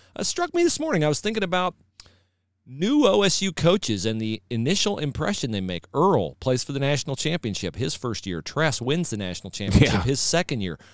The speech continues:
Speaker 1: Urban twelve and oh his first year.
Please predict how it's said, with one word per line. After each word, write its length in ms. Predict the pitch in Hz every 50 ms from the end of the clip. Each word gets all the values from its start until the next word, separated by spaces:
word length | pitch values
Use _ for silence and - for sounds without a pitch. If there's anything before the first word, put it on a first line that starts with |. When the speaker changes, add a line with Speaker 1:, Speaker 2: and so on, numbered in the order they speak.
| - _ _ -
Speaker 1:
Urban 380 | - 190 214 208 151 131 117 107
twelve 560 | - - - - 147 170 185 208 214 214 190
and 80 | 202 202
oh 220 | 202 208 208 202
his 220 | 196 214 240 226 -
first 340 | - 131 117 107 - -
year. 160 | 110 107 101